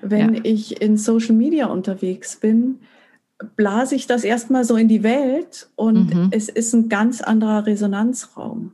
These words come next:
Speaker 1: Ja?
Speaker 2: Mhm.
Speaker 1: Der ist ja
Speaker 2: Mhm.
Speaker 1: erstmal nicht fühlbar.
Speaker 2: Mhm. Ja, ja.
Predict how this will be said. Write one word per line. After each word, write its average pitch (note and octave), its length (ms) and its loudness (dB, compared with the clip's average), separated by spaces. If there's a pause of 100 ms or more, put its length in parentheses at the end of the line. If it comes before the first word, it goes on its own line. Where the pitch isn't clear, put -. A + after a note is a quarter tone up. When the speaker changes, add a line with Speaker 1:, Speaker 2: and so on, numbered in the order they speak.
(120)
Speaker 1:
Ja? D#3 160 -6
Speaker 2:
Mhm. E3+ 360 0 (100)
Speaker 1:
Der G3 160 0
ist G#3+ 140 -4
ja G#3+ 160 2
Speaker 2:
Mhm. F3+ 60 2
Speaker 1:
erstmal A#3 680 0
nicht A3 300 2
fühlbar. A#3 600 -2 (380)
Speaker 2:
Mhm. F3 380 2 (200)
Ja, D3 200 -6 (540)
ja. - 200 -4